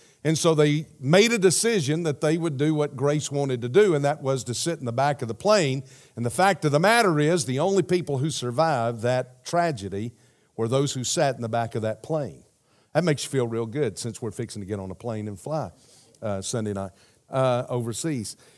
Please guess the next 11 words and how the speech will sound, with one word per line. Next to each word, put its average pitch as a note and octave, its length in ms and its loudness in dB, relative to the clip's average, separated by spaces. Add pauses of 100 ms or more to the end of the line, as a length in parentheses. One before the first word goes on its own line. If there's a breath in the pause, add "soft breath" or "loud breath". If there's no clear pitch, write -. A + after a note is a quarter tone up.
(160 soft breath)
Well, D#3+ 420 4 (300 loud breath)
they F3 180 6
were E3+ 140 4
in C#3+ 120 2
row G3+ 220 6
forty-three, F#3+ 960 2
and C#3 160 0
everything F3 640 0
back D3 380 2
beyond C3 480 -2
that, A2+ 480 -4